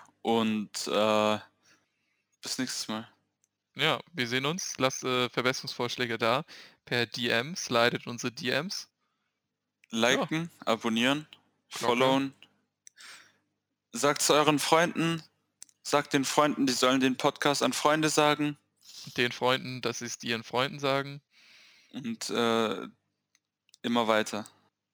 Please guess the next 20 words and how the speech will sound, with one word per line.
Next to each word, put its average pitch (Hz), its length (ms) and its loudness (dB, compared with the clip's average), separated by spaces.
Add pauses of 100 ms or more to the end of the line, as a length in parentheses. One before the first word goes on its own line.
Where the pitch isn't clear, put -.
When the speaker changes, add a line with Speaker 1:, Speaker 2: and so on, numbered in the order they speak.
(140)
Speaker 2:
Genau. 117 360 -4 (840)
Ja, 151 280 2
äh, 120 240 6
viel - 260 0
Spaß 147 300 4
bei 135 160 4
dem, 127 320 6
bei 120 80 6
der 117 100 6
Pre-, - 260 -6
beim 120 140 -2
Preseason 123 400 -6
Opener, 123 460 -4 (560)
wie 131 100 -10
die 117 80 -4
Lakers 120 380 0
die 120 80 -6
Nets 120 240 -2
zerstören 127 440 -4
werden. 131 320 -4